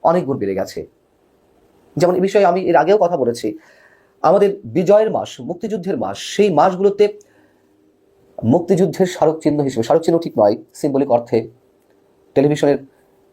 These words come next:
স্ক্রিনগুলোতে, যে চ্যানেলগুলোতে যে ডগি থাকে মুক্তিযুদ্ধের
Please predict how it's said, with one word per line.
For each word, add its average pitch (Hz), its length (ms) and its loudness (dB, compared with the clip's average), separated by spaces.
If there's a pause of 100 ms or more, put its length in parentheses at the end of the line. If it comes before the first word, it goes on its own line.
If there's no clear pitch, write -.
(280)
স্ক্রিনগুলোতে, 127 640 -2
যে 98 280 -6 (140)
চ্যানেলগুলোতে 127 540 -2 (540)
যে 127 120 0
ডগি 165 280 0
থাকে - 300 -12 (1040)
মুক্তিযুদ্ধের 123 560 -2